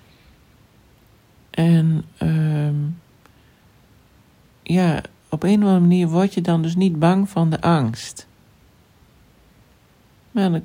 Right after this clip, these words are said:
kun je het gewoon een soort van, ja, waarnemen. En ik merk dat het dan, ehm,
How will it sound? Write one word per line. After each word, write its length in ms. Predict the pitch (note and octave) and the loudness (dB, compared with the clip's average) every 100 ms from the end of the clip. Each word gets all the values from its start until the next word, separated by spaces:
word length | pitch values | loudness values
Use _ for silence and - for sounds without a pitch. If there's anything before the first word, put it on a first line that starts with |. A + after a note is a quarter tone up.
| - | -10
kun 140 | - F3+ | -4 0
je 60 | |
het 160 | E3 - | 0 -2
gewoon 340 | - D3 C#3 | -6 -2 -2
een 80 | C#3 | -2
soort 300 | C3+ C3 C3 | -4 -6 -6
van, 360 | - C3+ B2+ D#3+ _ _ _ _ _ _ _ _ _ _ _ _ _ _ | -6 -4 -4 -8 _ _ _ _ _ _ _ _ _ _ _ _ _ _
ja, 400 | E3 F3+ E3 C3 - _ _ _ _ _ _ _ _ _ | -4 -2 -2 -4 -10 _ _ _ _ _ _ _ _ _
waarnemen. 960 | D#3 C3 C#3 D#3 F3 E3+ E3+ E3 D#3 E3+ - _ _ _ _ _ _ _ _ _ _ _ _ _ | -4 -2 -2 0 2 4 2 2 -2 -6 -18 _ _ _ _ _ _ _ _ _ _ _ _ _
En 560 | - D3+ C#3 C#3 C3+ B2 | -6 -4 -2 -2 -4 -6
ik 160 | C3+ C3+ | -8 -4
merk 320 | C#3+ C#3+ C3+ | -2 -4 -4
dat 180 | C#3+ - | -8 -8
het 160 | - - | -12 -6
dan, 480 | D#3+ D#3+ D#3+ D#3+ E3+ _ _ _ _ _ _ _ _ _ _ _ _ _ | -2 0 0 -4 -8 _ _ _ _ _ _ _ _ _ _ _ _ _
ehm, 640 | D3+ D3+ D3+ D3 D3 | -4 -2 -2 -2 -4